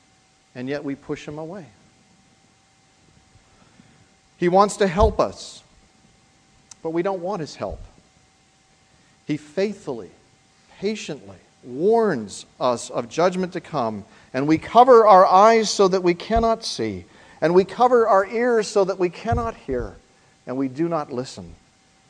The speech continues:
to the word of God. Why does God cry? Because he is a merciful God, and judgment is coming. And judgment is right,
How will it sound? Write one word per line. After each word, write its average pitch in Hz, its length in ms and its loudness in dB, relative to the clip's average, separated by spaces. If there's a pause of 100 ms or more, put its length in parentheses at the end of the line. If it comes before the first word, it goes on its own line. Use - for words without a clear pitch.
(160)
to - 80 -14
the 110 120 -8
word 110 180 -6
of 101 120 -12
God. 95 280 -12 (2000)
Why 143 200 0
does 143 160 -8
God 143 260 -4
cry? 151 380 -6 (760)
Because 110 320 -8
he 131 80 -8
is 127 160 -6
a 120 40 -8
merciful 120 520 -14
God, 98 300 -20 (1000)
and 113 160 -16
judgment 120 460 -6
is 104 120 -18
coming. 107 340 -16 (840)
And 104 140 -20
judgment 147 580 -4
is 117 180 -12
right, 117 540 -8